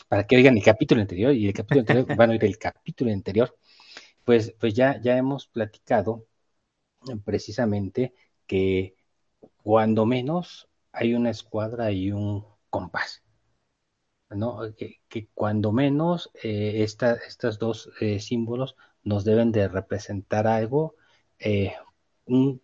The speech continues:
Speaker 1: un común denominador. Entonces, con lo que, con lo que nos estás platicando, que te corté la idea bien bonito, es que, eh, no existe una A, no existe un uno,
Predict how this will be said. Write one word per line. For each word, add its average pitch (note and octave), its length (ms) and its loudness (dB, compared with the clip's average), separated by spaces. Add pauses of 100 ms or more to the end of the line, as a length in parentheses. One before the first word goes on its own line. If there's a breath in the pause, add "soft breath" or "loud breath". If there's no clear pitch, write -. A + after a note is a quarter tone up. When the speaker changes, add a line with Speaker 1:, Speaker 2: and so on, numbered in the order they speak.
Speaker 1:
un A#2+ 180 0
común A#2 460 2
denominador. G#2 800 2 (680)
Entonces, G#2+ 560 0
con G2+ 180 -6
lo F#2 140 -4
que, F#2+ 300 -6
con G2 180 -6
lo G2 120 -6
que G#2 100 -4
nos F#2+ 200 -8
estás G#2+ 360 -4
platicando, A2 640 0
que - 80 -4
te - 140 -18
corté G#2 560 -2 (200)
la G#2 140 4
idea G#2 520 4
bien F2+ 200 -6
bonito, A#2+ 460 2 (580 soft breath)
es G#2+ 520 2 (180)
que, G2 440 0 (920)
eh, G#2 580 4
no A#2+ 140 8
existe A2 400 -2
una F#2 300 -4
A, - 180 -10 (260)
no A2+ 180 2
existe A2 460 -4
un F#2+ 180 0
uno, A#2 360 0